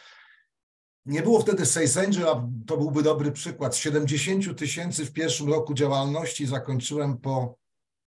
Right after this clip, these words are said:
siedmiu latach na prawie sześciu milionach złotych. I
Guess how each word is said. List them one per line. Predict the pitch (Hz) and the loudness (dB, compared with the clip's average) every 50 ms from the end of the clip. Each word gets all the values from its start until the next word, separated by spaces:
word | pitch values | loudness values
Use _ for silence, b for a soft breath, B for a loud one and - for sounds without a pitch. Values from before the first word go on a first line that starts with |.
| _ _ _ _ _ _ _ _ _ | _ _ _ _ _ _ _ _ _
siedmiu | - - - 151 147 139 143 151 143 | -10 0 2 2 2 2 2 2 2
latach | 143 143 143 147 - - 143 139 120 - 120 | 2 4 2 0 0 0 -2 -2 -2 -4 -6
na | 135 131 131 127 117 | -6 -6 -4 -4 -6
prawie | 113 - 135 131 131 123 123 123 120 | -6 -4 -2 -2 0 0 0 0 0
sześciu | - 143 127 120 - - 113 | 0 0 -2 -2 -2 -2 0
milionach | 117 113 113 110 104 104 104 95 - | 0 0 0 -2 -4 -6 -6 -8 -8
złotych. | 101 98 98 110 110 - - 113 104 107 107 B B B B B B B B B B _ | -8 -6 -4 -4 -6 -4 -4 -4 -4 -4 -6 B B B B B B B B B B _
I | 131 139 143 143 139 | 0 0 2 2 0